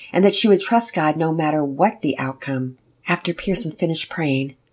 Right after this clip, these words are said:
they walked slowly over to the lifeguard and asked to take the test. The lifeguard looked at them nonchalantly and explained all that they had to do. "Okay, first, you need to be able to swim out to that buoy freestyle,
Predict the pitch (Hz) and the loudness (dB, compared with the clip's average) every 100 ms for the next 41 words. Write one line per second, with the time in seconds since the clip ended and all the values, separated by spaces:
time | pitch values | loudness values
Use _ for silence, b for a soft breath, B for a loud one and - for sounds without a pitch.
0 | _ _ _ 170 170 170 - - 170 170 | _ _ _ 2 4 2 2 2 4 6
1 | 185 208 160 160 185 202 190 170 151 151 | 6 4 4 2 2 2 2 2 2 0
2 | 143 143 139 147 _ _ _ _ - 160 | -4 -2 -2 -4 _ _ _ _ -4 -2
3 | - 151 - - 160 160 147 - - 151 | -2 0 0 -2 -6 -4 -6 -6 -6 -4
4 | 143 135 - - _ _ _ _ _ 175 | -4 -2 -4 -6 _ _ _ _ _ 0
5 | 170 170 160 147 147 196 190 160 143 139 | 4 4 2 0 0 0 0 0 2 2
6 | 156 180 160 131 156 151 139 143 _ _ | 2 4 4 2 2 0 -2 -4 _ _
7 | _ - 196 196 - 214 185 - 170 185 | _ 4 6 6 4 4 4 6 6 8
8 | 190 180 170 160 156 156 139 135 - _ | 6 4 2 0 0 2 2 0 -8 _
9 | _ _ _ _ - 170 214 143 131 233 | _ _ _ _ -2 0 4 4 4 6
10 | 202 - - - B B 185 202 247 214 | 6 4 -2 -8 B B 6 6 6 4
11 | - 190 170 156 - 208 226 175 185 170 | 6 6 6 2 4 6 6 6 6 6
12 | 147 135 196 139 143 - 220 220 - 151 | 6 8 8 8 6 2 4 4 4 4
13 | 127 | 4